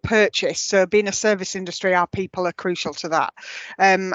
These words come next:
and they will perform at their best and serve our customers at their best if they themselves are well, if they work in an environment that is supportive,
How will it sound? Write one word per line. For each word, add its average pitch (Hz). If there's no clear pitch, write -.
and 202
they 240
will 226
perform 220
at 165
their 165
best 165
and 170
serve 175
our -
customers 170
at -
their 170
best -
if 175
they 180
themselves 170
are 170
well, 156
if -
they 180
work 185
in 180
an 180
environment 175
that 156
is 165
supportive, 185